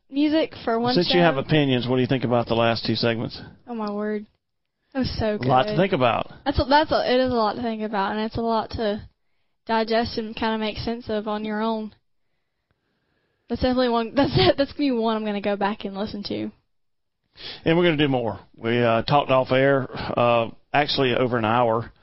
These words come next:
Speaker 2: uh, <laughs> for the total.
Speaker 1: <laughs>
Speaker 2: And, uh, we're gonna do some more with Scott. And actually, we, he was talking about, do you think you could find a friend of yours who is not been exposed to the outdoors or hunting and fishing? And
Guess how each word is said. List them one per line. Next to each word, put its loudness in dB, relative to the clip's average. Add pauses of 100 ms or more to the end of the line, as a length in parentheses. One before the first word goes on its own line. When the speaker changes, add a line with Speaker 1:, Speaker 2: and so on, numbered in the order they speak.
(420)
Speaker 2:
uh, 4
<laughs> 2
for 2
the -2
total. 4
Speaker 1:
<laughs> -10 (360)
Speaker 2:
And, 4
uh, 4
we're 2
gonna 2
do 2
some -2
more 2
with -2
Scott. 2
And -2 (720)
actually, 0
we, -2
he 0
was -4
talking -2
about, -2 (800)
do -4
you 0
think -2
you -4
could -2
find 0
a 2
friend -2
of -4
yours 0
who -2 (680)
is 0
not 2
been 2
exposed 0
to -8
the 2
outdoors 0
or -2
hunting 0
and -4
fishing? -2
And -2